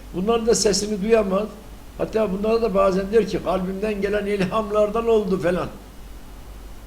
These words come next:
Ya ne ilhamlardan oldu canım? Neyi öğrendin ki hayatı bilmezsin, ahireti bilmezsin? Ahirete gitmeyi istiyorsan ilham doğru. Arzu ediyorsan ben bir an önce ahirete gideyim falan. Buralar iyi değil,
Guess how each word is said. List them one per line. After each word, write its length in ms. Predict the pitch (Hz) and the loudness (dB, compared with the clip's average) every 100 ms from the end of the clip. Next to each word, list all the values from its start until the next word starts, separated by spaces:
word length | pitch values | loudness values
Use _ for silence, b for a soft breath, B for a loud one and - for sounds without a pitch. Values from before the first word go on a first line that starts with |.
| - - - - - | -16 -16 -14 -16 -10
Ya 120 | 135 156 | -8 -4
ne 180 | 185 214 | 0 4
ilhamlardan 640 | 214 190 190 185 170 175 | 4 2 2 2 2 0
oldu 240 | 160 151 147 | -2 -4 -4
canım? 220 | 151 165 165 113 143 | -4 -4 -8 -8 -4
Neyi 240 | 180 196 | -2 0
öğrendin 560 | 180 180 175 170 190 165 | 0 0 -2 -2 -4 -6
ki 120 | 151 | -4
hayatı 380 | 120 143 135 143 | -2 -4 -4 -8
bilmezsin, 520 | 143 151 151 - 151 113 90 | -8 -6 -6 -6 -10 -10 -8
ahireti 460 | 110 117 120 117 | -10 -8 -8 -8
bilmezsin? 520 | 127 123 123 113 - 131 - B B B | -10 -10 -10 -10 -10 -14 -14 B B B
Ahirete 480 | - 170 180 226 226 | 0 2 4 4 4
gitmeyi 400 | 220 220 208 233 | 4 4 2 0
istiyorsan 560 | 214 214 277 269 202 185 | 0 -2 -4 -4 -4 0
ilham 360 | 208 196 226 | 2 2 2
doğru. 420 | 220 226 226 165 - - - - - - - - | 4 6 6 4 0 -8 -16 -18 -18 -18 -18 -4
Arzu 360 | 139 185 190 220 | 2 4 4 2
ediyorsan 540 | 190 214 240 180 156 131 | 2 2 2 2 -2 -2
ben 200 | 196 170 | -4 -2
bir 80 | 214 | 0
an 140 | 180 | 2
önce 240 | 147 127 | 0 0
ahirete 380 | 170 147 139 135 | 0 0 -2 -4
gideyim 320 | 117 135 120 | -6 -6 -6
falan. 240 | 95 135 107 90 - - - - - 117 | -6 -4 -6 -8 -14 -16 -16 -16 -12 -4
Buralar 300 | 147 156 160 | 0 2 2
iyi 180 | 160 | 2
değil, 180 | 151 135 | 2 2